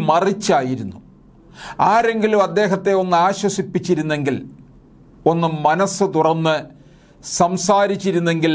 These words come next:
അദ്ദേഹം ഇന്ന് ജീവിച്ചിരുന്നേനെ. എന്നാൽ സംഭവിച്ചത്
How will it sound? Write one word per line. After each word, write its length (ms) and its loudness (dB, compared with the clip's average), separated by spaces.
അദ്ദേഹം 380 0
ഇന്ന് 300 0
ജീവിച്ചിരുന്നേനെ. 800 0
എന്നാൽ 320 2
സംഭവിച്ചത് 580 2